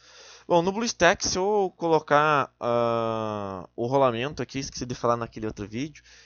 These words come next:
eu tenho que segurar o Ctrl pra aumentar e diminuir, ó. Vocês tão vendo? Pra aumentar e diminuir o mapa,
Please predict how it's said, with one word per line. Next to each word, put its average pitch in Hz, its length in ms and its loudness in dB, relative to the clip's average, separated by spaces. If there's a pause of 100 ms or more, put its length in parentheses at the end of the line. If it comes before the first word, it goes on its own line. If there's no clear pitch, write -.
(120)
eu 127 80 -16
tenho 135 120 -6
que - 40 -8
segurar 139 280 0
o 151 60 0
Ctrl 131 420 -6
pra 120 180 -2
aumentar 123 380 -2
e - 20 -14
diminuir, 135 400 -10
ó. 104 80 -6
Vocês 107 240 -16
tão 101 140 -12
vendo? 113 320 -8 (520)
Pra 104 120 -8
aumentar 107 300 -4
e 120 40 -6
diminuir 117 360 -8
o 110 60 -6
mapa, 110 380 -2